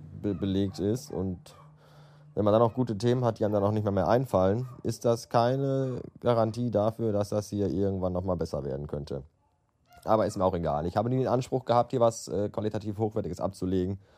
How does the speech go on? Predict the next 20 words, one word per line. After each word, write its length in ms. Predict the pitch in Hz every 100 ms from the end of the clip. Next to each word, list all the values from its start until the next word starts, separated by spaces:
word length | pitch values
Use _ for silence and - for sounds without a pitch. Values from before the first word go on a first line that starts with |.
| _ - - - _ _
Und 140 | 170
deswegen 240 | 139 110 104
soll's 180 | 101 101
mir 80 |
eigentlich 180 | 80 85
wurscht 280 | 85 87 -
sein. 200 | 78 71 - _ _ _ _ _ _ _ _ _
Dann 720 | - 113 143 185 233 131 104
gibt's 320 | 208 214 -
noch 400 | 175 208 202 -
eine 320 | - 165 185 196
Sache. 480 | 185 190 226 247 - -
Und 220 | - 185 190
zwar 400 | 165 170 196 175
habe 180 | 175
ich, 220 | 180 - -
äh, 280 | 156 156 160 - _ _ _ _ _
ein 120 | - 139
Ölgemälde 640 | 190 131 117 120 120 120 -
ersteigert. 600 | 117 113 110 113 110 -